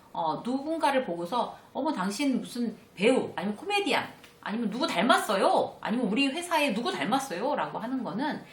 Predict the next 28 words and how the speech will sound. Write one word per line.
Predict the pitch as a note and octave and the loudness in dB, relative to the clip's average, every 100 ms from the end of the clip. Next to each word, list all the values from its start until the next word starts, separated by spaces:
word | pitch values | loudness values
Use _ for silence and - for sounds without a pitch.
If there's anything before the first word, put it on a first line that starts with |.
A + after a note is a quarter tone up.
| - - - | -20 -20 -18
그 | - B3 E4+ F#4 F#4 F4 F4 | -2 0 2 2 0 0 2
사람이 | D#4+ D4+ C#4+ C#4 C4+ B3+ C#4+ | 4 8 8 8 6 4 2
기분 | - G#3+ C4 | 0 2 2
나쁠 | B3+ B3 | 2 2
확률 | C4+ A#3+ | 2 2
구십 | G#3+ G3 - | 0 -4 -4
프로 | G#3 | -6
이상입니다. | - D3 C3 - - - - - - - | -6 -8 -12 -16 -20 -20 -20 -20 -20 -20
그러니까 | G3+ G3+ F#3 | -12 -8 -6
뭐 | D#3 D3+ - - - | -8 -10 -16 -20 -20
어떤 | F3+ G#3+ E3+ | -4 -2 -2
이제, | D3 D3 - - - - - - | -4 -6 -8 -18 -20 -20 -20 -16
이제 | D3 D3 | -8 -2
여자를 | E3+ C4+ C4 G#3 | 2 4 4 2
보고서 | D3 D3 - D#3 D#3 | -2 -12 -8 -8 -6
"어머, | - F3+ - - | -8 -10 -12 -8
굉장히 | F3 G#3 D#3+ | -4 -2 -2
예쁜 | C3 - D4 C4 E3 | -4 -4 0 0 0
뭐, | C3 - - - - | -4 -12 -20 -12 -2
어, | A#3 | -2
송혜교 | A#3 F#4+ B4 B4+ | 0 2 4 6
닮았어요." | D#4 D#3+ F3 G3 D#3+ C#3+ D3 | 6 4 0 -2 -4 -8 -10
라든지 | - - - - - - - - - | -14 -18 -20 -20 -20 -20 -20 -16 -10
아니면 | D#3+ F3 | -6 -4
"수지 | - G#4+ - | -2 0 0
닮았어요." | F#3 E3 F#3 D#3 | 0 0 -2 -4
이렇게 | E3 G3+ | -4 -4
얘기하면 | - D3+ G3+ C4 | -4 -4 -4 -6